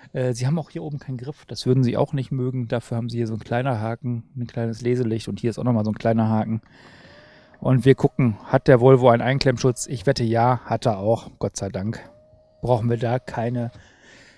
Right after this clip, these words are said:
Abstriche machen in der sogenannten B-Note und kommen direkt zum Kofferraum.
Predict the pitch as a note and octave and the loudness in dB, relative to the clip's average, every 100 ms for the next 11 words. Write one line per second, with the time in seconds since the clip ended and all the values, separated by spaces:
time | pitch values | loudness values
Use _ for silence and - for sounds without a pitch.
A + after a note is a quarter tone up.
0 | _ - _ _ _ _ - - - B2 | _ -20 _ _ _ _ -4 -4 -2 -2
1 | A2+ G#2+ A2+ B2+ B2 B2+ C3 A#2+ D#3+ F#3+ | -2 -2 -2 0 0 0 0 0 0 2
2 | D#3 D#3 C3 A2+ D3 E3+ C3+ - B2+ B2 | 4 6 4 2 2 2 0 -2 -2 -2
3 | G#2+ - - F#3 - - F#2+ C2 | -4 -6 -8 -6 -6 -8 -10 -14